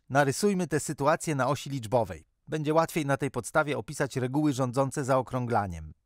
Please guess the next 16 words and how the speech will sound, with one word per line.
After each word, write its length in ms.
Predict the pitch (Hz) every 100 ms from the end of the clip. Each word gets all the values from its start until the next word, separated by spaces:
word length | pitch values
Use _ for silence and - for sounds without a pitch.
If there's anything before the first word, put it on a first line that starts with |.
| _ _ _ _
Najpierw 560 | 117 160 196 180 143 - -
zaznaczmy 640 | 117 135 143 165 - 143
same 340 | 123 175 170 147
dziesiątki, 640 | 135 - 110 - 110 147
tak 240 | 147 131
żeby 240 | 131 139 139
znalazły 460 | 123 127 147 139
się 140 | 127 139
na 140 | 127
osi 260 | 156 - 117
trzydzieści 800 | - 127 123 160 - - - 147
i 60 |
czterdzieści, 880 | - - 131 107 113 95 - 127 151 - -
zero, 560 | 98 117 156 131 92 - _ _ _
dziesięć, 760 | 107 135 147 - 104 92 - - _ _
dwadzieścia, 800 | - 110 120 151 135 - 98 87